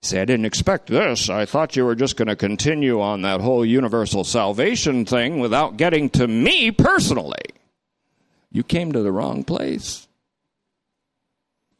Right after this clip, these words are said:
You should join a Unitarian church. And you can get their handbook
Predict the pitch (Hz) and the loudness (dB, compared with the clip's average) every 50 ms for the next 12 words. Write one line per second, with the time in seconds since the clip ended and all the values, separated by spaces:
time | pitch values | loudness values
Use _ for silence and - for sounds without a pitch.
0 | _ _ _ _ _ _ _ _ - _ _ _ _ _ _ _ _ _ _ _ | _ _ _ _ _ _ _ _ -20 _ _ _ _ _ _ _ _ _ _ _
1 | _ _ _ - - _ - - _ _ - _ _ _ _ _ _ _ _ - | _ _ _ -20 -20 _ -20 -20 _ _ -20 _ _ _ _ _ _ _ _ -10
2 | 113 107 110 110 104 104 107 104 104 98 98 104 107 101 95 - 113 101 101 98 | -8 -6 -6 -4 -2 -2 -2 0 0 0 0 0 0 -2 -2 -2 0 0 0 0
3 | 90 87 90 92 - 117 117 101 80 - - - - - _ _ _ _ _ _ | 0 -2 -2 -2 0 -2 -2 -2 -4 -8 -10 -12 -12 -12 _ _ _ _ _ _
4 | _ _ _ _ _ _ _ _ _ _ _ _ _ _ _ _ _ _ _ _ | _ _ _ _ _ _ _ _ _ _ _ _ _ _ _ _ _ _ _ _
5 | _ _ _ _ _ _ _ _ _ _ _ _ _ _ _ _ _ _ _ _ | _ _ _ _ _ _ _ _ _ _ _ _ _ _ _ _ _ _ _ _
6 | _ _ _ _ _ _ _ _ _ _ _ _ _ _ _ _ _ _ _ _ | _ _ _ _ _ _ _ _ _ _ _ _ _ _ _ _ _ _ _ _
7 | _ _ _ _ _ - 90 104 101 107 143 - - 110 107 95 127 139 - - | _ _ _ _ _ -2 0 2 2 2 2 2 0 -2 0 2 0 0 0 -2
8 | 143 131 123 156 180 202 180 123 95 85 - - - - - - | -2 -2 0 -2 -2 -2 -2 -2 -4 -4 -6 -6 -14 -20 -20 -20